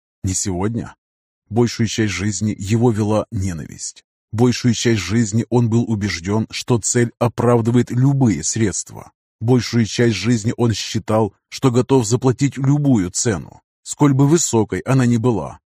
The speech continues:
Он убеждал себя, что делает это все ради республики. Но, возможно, это был самообман. Возможно, это было оправдание для того, чтобы продолжать идти по выбранному им пути.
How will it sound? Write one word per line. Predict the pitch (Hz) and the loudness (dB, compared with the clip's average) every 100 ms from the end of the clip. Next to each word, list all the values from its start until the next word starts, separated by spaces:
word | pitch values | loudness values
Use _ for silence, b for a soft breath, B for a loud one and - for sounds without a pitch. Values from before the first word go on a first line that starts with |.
| _ | _
Он | 131 127 | 0 2
убеждал | 127 120 107 95 95 120 | 2 0 -2 -2 -2 -2
себя, | - 78 62 - | -6 -10 -14 -10
что | - - | -4 0
делает | 120 110 123 120 - | 2 4 4 2 0
это | 123 120 | -2 -2
все | - - 127 | 0 0 0
ради | 120 120 110 | 2 2 2
республики. | 117 123 - 107 85 73 - - - _ _ | 2 0 0 -4 -4 -10 -16 -20 -20 _ _
Но, | 113 110 101 - | -2 0 -2 -8
возможно, | 104 104 104 101 90 90 85 _ | -6 -4 -2 -2 -4 -8 -10 _
это | - 120 | -2 -2
был | 104 110 | 0 -2
самообман. | - 113 110 107 92 85 85 - _ _ - | 0 0 2 0 -2 -6 -8 -14 _ _ -4
Возможно, | 110 101 107 - 107 | -2 0 0 0 -2
это | 110 107 | -2 0
было | 113 110 | 2 0
оправдание | - 104 110 113 113 | 0 0 2 2 2
для | 101 104 | 0 -2
того, | 107 101 110 90 | -2 0 0 0
чтобы | - 113 117 | -2 0 0
продолжать | - 110 117 110 123 - | 0 2 2 2 0 0
идти | - 120 - 101 95 - | -4 -6 -4 -4 -4 -4
по | - | 0
выбранному | 113 123 95 95 98 110 - | 2 2 2 -2 -2 -2 -2
им | 123 82 | -2 -2
пути. | - 117 - 90 | -2 -2 -2 -12